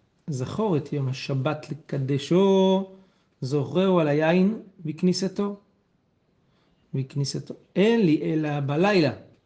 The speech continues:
ביום מנין, תלמוד לומר, זכור את יום השבת. כן, אז יש לנו ריבוי מתיבת יום, ש-, אה, שזה כולל גם, יש גם,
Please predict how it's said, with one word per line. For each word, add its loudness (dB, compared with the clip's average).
ביום -2
מנין, 2
תלמוד 0
לומר, 2
זכור 0
את -8
יום 4
השבת. -8
כן, -6
אז -6
יש -4
לנו 0
ריבוי 2
מתיבת -2
יום, 2
ש-, -10
אה, 0
שזה -6
כולל 2
גם, 0
יש -2
גם, -2